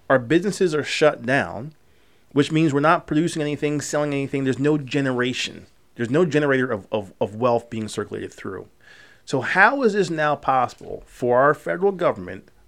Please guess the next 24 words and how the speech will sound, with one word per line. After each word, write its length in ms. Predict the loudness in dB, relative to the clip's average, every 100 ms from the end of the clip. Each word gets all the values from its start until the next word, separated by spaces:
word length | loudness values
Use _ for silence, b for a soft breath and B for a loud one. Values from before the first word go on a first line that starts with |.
| 2
who, 500 | 6 8 8 4 -2 -10 0
if 300 | 2 2 -2
all 260 | 2 4 4
of 80 | 4
our 140 | 2
students 420 | 0 -2 -2 0
out 180 | 0 0
there 120 | 0
listening, 380 | 2 2 0 -4
and 120 | -2
remember, 480 | 2 2 4 4 2 b b b
the 120 | -4
federal 460 | -2 0 0 2 -2
government 840 | -2 -4 -4 -2 -4 -4 -10 0
does 500 | 4 6 6 4 0 -4
not 960 | -2 0 4 10 10 10 8 2 -8 _ -20 0
produce 760 | 0 0 -2 -2 -2 -4 -10 -16 _ 2
anything. 1040 | 6 8 8 6 4 2 -4 -12 -12 -2
They 180 | 4 6
are 140 | 6
one 760 | 6 4 4 4 4 2 0 -2 -8 -20 -8 0
hundred 540 | 2 2 0 -2 -6
percent 580 | -4 -4 -4 -6 -6 -10 -20 _ _ _ _ _
consumer. 1200 | -4 0 0 -2 -4 -2 2 2 4 4 4 0